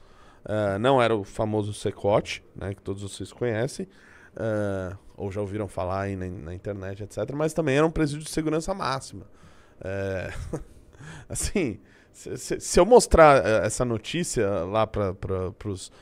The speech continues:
salvadorenhos ou pras pessoas, é, pros diretores dos, dos, dos presídios ali, assim, eles vão dar risada na nossa cara, porque é ridículo isso, é vergonhoso, é patético.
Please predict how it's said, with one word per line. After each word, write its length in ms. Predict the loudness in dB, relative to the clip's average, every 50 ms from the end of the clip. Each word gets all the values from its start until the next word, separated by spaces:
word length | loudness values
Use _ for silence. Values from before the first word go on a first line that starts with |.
| -20 -14
salvadorenhos 840 | -4 -2 0 0 2 2 0 2 0 0 0 0 0 0 -2 -2
ou 80 | -4 -6
pras 200 | -6 -6 -8 -8
pessoas, 520 | -8 -10 -10 -8 -4 -4 -4 -4 -6 -8 -16 -20 -20 -20 -20 _ -10
é, 160 | -8 -8 -8
pros 220 | -6 -8 -8 -6
diretores 600 | -4 -4 -4 -4 -4 -2 2 4 4 4 4 0 -2
dos, 440 | -4 -6 -6 -6 -8 -12 -16 -20 -20 -16
dos, 580 | -14 -12 -10 -10 -12 -14 -16 -20 -20 -20 -20 -20 -20 -20 -20 -20 -20 -20 -20
dos 180 | -16 -16 -16 -10
presídios 600 | -6 -6 -6 -6 -4 -4 -4 -4 -4 -6 -6 -6
ali, 200 | -6 -6 -4 -6
assim, 220 | -6 -6 -6 -6 -6
eles 300 | -4 -6 -6 -6 -6 -6
vão 120 | -6 -6
dar 100 | -6 -6
risada 480 | -6 -6 -4 -2 0 0 0 0 -2 -4
na 120 | -4 -4
nossa 180 | -6 -6 -10 -10
cara, 300 | -8 -6 -6 -6 -6 -8
porque 160 | -6 -4 -2
é 40 | -2
ridículo 640 | -2 -2 -2 -2 -2 -2 -2 -2 -4 -4 -6 -4
isso, 260 | -6 -8 -10 -14 -20 _ _ _ _ _ _ _
é 80 | -6 -4
vergonhoso, 840 | -2 -2 -2 -2 -4 -2 -2 0 0 0 0 0 -2 -6 -10 -12 -14 _ _ -20 -20 -20 -20 _ _ -20 _ _ -18
é 40 | -14
patético. 920 | -4 -2 -2 -2 0 2 4 4 4 4 2 -2 -8 -14 -14 -14 -14 -14